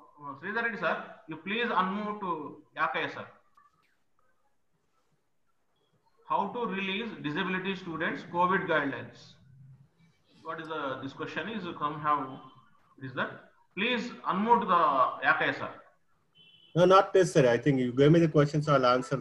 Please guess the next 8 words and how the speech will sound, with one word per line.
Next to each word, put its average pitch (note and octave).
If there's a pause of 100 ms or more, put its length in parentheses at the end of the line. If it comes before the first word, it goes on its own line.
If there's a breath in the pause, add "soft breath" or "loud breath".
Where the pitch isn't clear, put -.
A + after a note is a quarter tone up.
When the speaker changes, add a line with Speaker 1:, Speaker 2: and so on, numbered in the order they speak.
Speaker 2:
that. F#2+ (440)
Speaker 1:
Hmm. A#2+ (1040)
Speaker 2:
I, A#2 (120)
I'll D3
answer D#3+
that. G#2+ (680)
Very C#3+
simple. C3